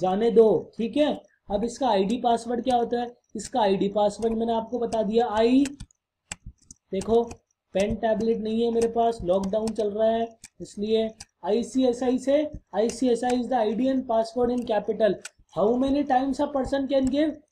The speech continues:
देखो infinity, Infinity का symbol पता है? Infinity।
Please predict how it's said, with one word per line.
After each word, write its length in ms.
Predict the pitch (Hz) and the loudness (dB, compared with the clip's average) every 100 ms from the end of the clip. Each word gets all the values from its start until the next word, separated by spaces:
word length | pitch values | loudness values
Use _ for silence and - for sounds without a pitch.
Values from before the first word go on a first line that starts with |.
| _ _ | _ _
देखो 260 | 196 214 247 247 254 | -6 0 4 4 2
infinity, 680 | 233 254 269 247 - 262 233 - - _ | 0 -2 -2 -2 0 2 2 -2 -10 _
Infinity 440 | 185 202 233 233 240 | -8 -6 -2 -2 -2
का 100 | 247 | -4
symbol 320 | 247 226 254 | -4 -4 -2
पता 260 | 233 233 269 | -4 -2 0
है? 100 | 302 302 - _ 196 | 0 -2 -8 _ -8
Infinity। 640 | 220 202 247 233 196 247 | -8 -6 -4 -4 -2 -2